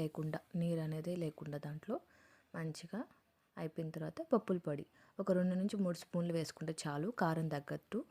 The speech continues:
వేసేసి ఒకసారి కలిపేసుకుందాం మంచిగా చక్కగా. కలిపేసుకుంటే తయారైపోతుంది. ఇలా అయితే వచ్చేస్తుంది. పూరీలోకి, చపాతీలోకి, అన్నంలోకి,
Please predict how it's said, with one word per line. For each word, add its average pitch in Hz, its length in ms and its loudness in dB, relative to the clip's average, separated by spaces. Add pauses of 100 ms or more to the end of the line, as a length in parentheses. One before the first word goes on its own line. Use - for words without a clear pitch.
(540)
వేసేసి 175 480 0
ఒకసారి 196 380 -2
కలిపేసుకుందాం 156 680 0
మంచిగా 147 400 -4 (200)
చక్కగా. 170 380 -2 (2750)
కలిపేసుకుంటే 160 640 -4 (600)
తయారైపోతుంది. 160 880 2 (680)
ఇలా 175 120 0
అయితే 160 220 2
వచ్చేస్తుంది. 156 640 -2 (400)
పూరీలోకి, 165 580 2 (100)
చపాతీలోకి, 160 680 -2
అన్నంలోకి, 160 480 0